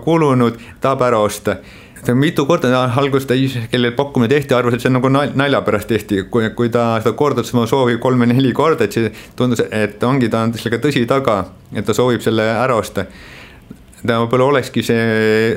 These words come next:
ta need tossud maha müünud, kui ta pi-, tuli, oli sinna linna ise tulnud saja kilomeetri kauguselt jalgrattaga. Ja siis ta ütles, et, et teine sõber talle ütles, et ei, sa ei saa ära müüa, kuidas sa ei palli jalu, sa ei saa jalgrattaga enam sõita. Ja muidu olekski maha müünud.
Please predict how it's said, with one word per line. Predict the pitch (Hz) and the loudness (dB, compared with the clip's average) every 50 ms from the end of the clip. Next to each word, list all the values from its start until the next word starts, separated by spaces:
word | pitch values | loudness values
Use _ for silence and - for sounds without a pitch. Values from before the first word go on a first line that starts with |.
| - | -4
ta | 110 110 120 117 | -4 -2 0 0
need | 113 113 117 | -2 -2 -2
tossud | - 143 139 123 107 120 | -2 -2 -2 -2 -2 -2
maha | 135 139 131 120 113 | -2 0 0 0 0
müünud, | 113 113 107 101 - - | 0 0 -2 -4 -6 -4
kui | - 110 110 110 110 104 - - | -2 0 0 0 0 -2 -4 -4
ta | 117 110 107 | -4 -4 -2
pi-, | - 131 - - - | -4 -8 -8 -4 -2
tuli, | 117 117 117 117 110 107 107 | 0 0 2 2 2 2 2
oli | 110 110 107 | 0 0 0
sinna | 110 123 117 113 117 | 0 0 0 2 2
linna | 127 135 127 117 120 | 2 2 2 2 2
ise | 123 110 110 | 2 0 2
tulnud | 110 110 104 - | 0 0 0 0
saja | 123 123 120 113 117 | 0 0 0 0 0
kilomeetri | 131 120 117 117 117 110 - 107 | 0 0 0 0 0 -2 -2 -2
kauguselt | 117 117 113 110 - 127 | -2 0 -2 -2 -2 0
jalgrattaga. | 123 123 120 - 127 131 131 - - 101 95 101 98 95 - - - - - - - - - - - - | 0 0 0 0 -2 -2 -2 -2 -2 -2 0 0 -2 -2 -4 -8 -16 -20 -20 -20 -20 -20 -20 -20 -20 -14
Ja | - - 98 | -10 -8 -8
siis | - - | -4 -2
ta | - 117 113 | -2 -2 -2
ütles, | 113 - 104 - - - - - - - - - - - - - - - - - - | -2 -4 -6 -6 -8 -12 -20 -20 -20 -20 -20 -20 -20 -20 -20 -20 -20 -20 -10 -4 -2
et, | 110 110 107 - - 120 113 | -2 -2 -2 -2 -2 -2 -2
et | 101 107 - | -2 -2 0
teine | 131 135 135 117 113 | 0 2 2 2 2
sõber | 127 110 120 120 107 110 | 0 0 0 0 0 0
talle | 113 120 127 | 0 0 -2
ütles, | - - - | -4 -10 -8
et | - - | -4 0
ei, | 117 120 120 113 110 | 0 2 2 2 2
sa | 120 - - - - 113 | 0 -2 -2 -2 -2 0
ei | 107 117 | 2 0
saa | 113 117 143 131 123 | 2 2 2 2 2
ära | 135 127 123 | 2 2 2
müüa, | 139 143 120 - 117 | 2 0 0 2 0
kuidas | 110 110 - | 0 0 2
sa | 123 | 0
ei | 117 113 | 0 2
palli | 120 127 123 120 117 | 0 0 2 2 2
jalu, | 120 123 120 107 107 | 2 2 2 2 2
sa | 113 | 2
ei | 107 104 | 2 2
saa | 117 110 113 | 2 0 2
jalgrattaga | 120 127 127 117 120 120 120 - 104 95 110 | 0 0 0 0 0 -2 0 -2 -2 -2 0
enam | 110 110 104 | -2 0 0
sõita. | - 117 123 113 117 - - 98 98 95 - - - - - - - - | 0 0 0 -2 -2 -4 -2 -2 -2 -2 -4 -10 -18 -20 -20 -14 -6 -2
Ja | 104 110 | -2 0
muidu | 110 113 120 | 2 2 2
olekski | 120 110 - - 110 107 | 2 0 -2 -2 -2 0
maha | 113 113 113 | 0 0 0
müünud. | 104 101 92 - - | 0 0 -2 -4 -8